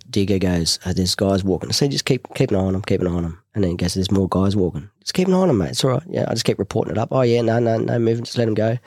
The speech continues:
'Cause they're not posing a threat. Uh, and then he goes,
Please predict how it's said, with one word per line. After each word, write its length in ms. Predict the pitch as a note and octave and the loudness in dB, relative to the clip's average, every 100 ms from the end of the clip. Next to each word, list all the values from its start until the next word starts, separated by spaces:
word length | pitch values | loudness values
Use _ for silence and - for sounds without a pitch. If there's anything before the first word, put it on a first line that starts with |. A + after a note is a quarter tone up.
| - _ | -16 _
'Cause 120 | B2 | 0
they're 80 | D3+ | 2
not 280 | D3+ - - _ _ _ | 2 0 -14 _ _ _
posing 260 | B2 G#2 F#2+ | 2 2 2
a 40 | |
threat. 340 | - C3+ B2+ - _ _ _ _ _ - | 2 2 0 -2 _ _ _ _ _ -2
Uh, 260 | G#2 G2+ F#2 | 0 2 2
and 180 | G#2 G#2+ | 2 2
then 280 | G2+ F#2+ - | 2 0 -2
he 80 | G2+ | -2
goes, 320 | F2+ F2+ | 0 0